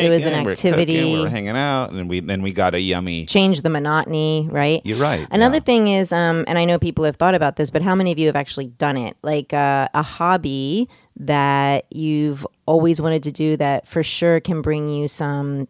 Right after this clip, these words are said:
Speaker 1: you know, changing gears, but also some <clears throat> joy. So, uh, we mentioned before we were playing poker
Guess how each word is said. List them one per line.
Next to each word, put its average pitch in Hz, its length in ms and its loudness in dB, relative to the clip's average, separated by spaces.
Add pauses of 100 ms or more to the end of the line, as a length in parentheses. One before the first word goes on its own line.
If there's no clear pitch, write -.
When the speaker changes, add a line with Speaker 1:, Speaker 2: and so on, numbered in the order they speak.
Speaker 1:
you 269 140 -2
know, 165 160 -2
changing 175 400 -2
gears, 156 380 2
but 151 120 -6
also 151 340 -2
some 147 380 -4 (320)
<clears throat> 220 300 4
joy. 151 360 2 (460)
So, 160 880 4
uh, 151 260 0
we 165 160 -2
mentioned 165 300 -2
before 156 320 2
we 143 80 0
were 139 60 0
playing 143 260 -4
poker 190 540 0